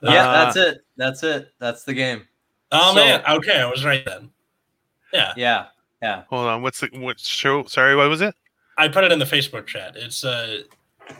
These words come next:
Speaker 3: 'cause it wouldn't let
Speaker 1: Yeah.
Speaker 3: me put it in the,
Speaker 1: So,
Speaker 3: in the
Speaker 1: it,
Speaker 3: chat
Speaker 1: yeah,
Speaker 3: for
Speaker 1: it was
Speaker 3: this.
Speaker 2: Yeah,
Speaker 1: kinda
Speaker 2: okay.
Speaker 1: like, it was kinda
Speaker 3: Yeah.
Speaker 1: like a Tetris Smash type of thing, but, like, your character was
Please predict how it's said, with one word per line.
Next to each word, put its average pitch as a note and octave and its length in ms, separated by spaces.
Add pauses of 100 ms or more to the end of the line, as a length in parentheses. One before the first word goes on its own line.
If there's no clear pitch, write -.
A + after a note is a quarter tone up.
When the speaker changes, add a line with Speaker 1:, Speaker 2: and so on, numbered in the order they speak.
(580)
Speaker 3:
'cause B2+ 200
it B2+ 160
wouldn't C3 220
let C3+ 140
Speaker 1:
Yeah. A2+ 60
Speaker 3:
me A2+ 60
put B2+ 200
it A2 60
in A2 140
the, G2+ 240
Speaker 1:
So, F#3+ 300
Speaker 3:
in - 120
the F3+ 60
Speaker 1:
it, E3+ 60
Speaker 3:
chat A#2+ 160
Speaker 1:
yeah, F#3 180
Speaker 3:
for B2+ 40
Speaker 1:
it B2+ 40
was C3+ 80
Speaker 3:
this. D#3 120
Speaker 2:
Yeah, - 60
Speaker 1:
kinda - 240
Speaker 2:
okay. G3 100
Speaker 1:
like, F#3 160
it E3 220
was D3 140
kinda F3+ 200
Speaker 3:
Yeah. F3 40
Speaker 1:
like E3+ 140
a C#3+ 80
Tetris D3 540
Smash C3+ 760
type C#3 240
of C#3 160
thing, C#3 320
but, A#2 280
like, A2+ 240
your A2+ 160
character B2 680
was G#2+ 260